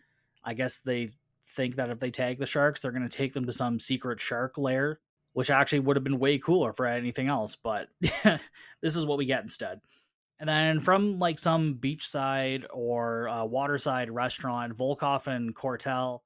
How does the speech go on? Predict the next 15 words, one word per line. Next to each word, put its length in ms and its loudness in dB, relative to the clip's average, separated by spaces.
are 400 2
having 440 2
breakfast 540 -4
together, 480 -2
and 240 -4
Volkov 460 -2
is 120 -10
watching 460 -6
the 80 -4
boat 380 -6
that 160 -6
Jimmy's 320 -6
on 200 -6
with 200 -8
binoculars. 920 -8